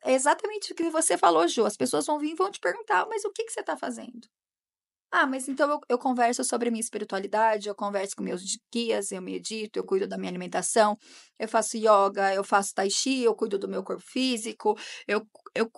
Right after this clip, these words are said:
eu cuido de tudo. É isso que eu tô fazendo." A pessoa, "Ah, tá bom." Pode ser que ela vai seguir, pode ser que ela não vai seguir, mas,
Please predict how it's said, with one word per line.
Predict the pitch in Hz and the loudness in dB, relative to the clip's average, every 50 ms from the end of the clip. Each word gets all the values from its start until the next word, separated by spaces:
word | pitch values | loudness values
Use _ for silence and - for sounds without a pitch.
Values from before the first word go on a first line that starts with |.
| - - - | -12 -4 -2
eu | 226 220 220 | -2 -2 -2
cuido | - 269 269 269 233 262 | -2 -2 -2 -2 -2 -2
de | 233 - 247 | -4 -4 -6
tudo. | 233 - 202 180 175 - - - - | -6 -6 -6 -8 -8 -10 -14 -10 -4
É | - 226 226 | -2 0 0
isso | 226 - 254 - - - | 0 -2 -4 -6 -8 -10
que | - | -10
eu | 262 | -8
tô | - 254 | -8 -6
fazendo." | - - 262 254 240 202 185 185 - 196 _ _ _ _ _ _ _ _ _ _ _ _ _ _ _ _ - | -6 -6 -6 -6 -6 -8 -8 -10 -12 -14 _ _ _ _ _ _ _ _ _ _ _ _ _ _ _ _ -6
A | 277 | -4
pessoa, | 285 349 302 - 339 302 285 - | -2 -2 -2 0 2 2 2 2
"Ah, | 302 359 415 262 226 214 - _ _ _ _ _ _ _ - - | 2 2 4 4 2 0 -4 _ _ _ _ _ _ _ -6 -2
tá | 466 | 0
bom." | 480 440 415 403 _ _ _ _ _ _ _ _ _ - | 2 2 0 0 _ _ _ _ _ _ _ _ _ 4
Pode | 311 320 320 - | 4 4 4 4
ser | - 339 330 | 0 -4 -2
que | 262 285 | 0 0
ela | 269 254 | 2 2
vai | 240 240 247 | 4 2 2
seguir, | - - 220 269 285 | 0 -2 -2 -2 -2
pode | 277 262 233 233 - | 0 0 0 0 0
ser | 240 233 | -2 0
que | 233 | 0
ela | 226 220 220 | 0 -2 0
não | 214 | 0
vai | 214 214 202 | -2 -2 -2
seguir, | - 214 196 208 247 320 | -4 -6 -4 -2 -2 -2
mas, | 370 285 - 262 - - - | -2 -2 -2 -2 -2 -4 -6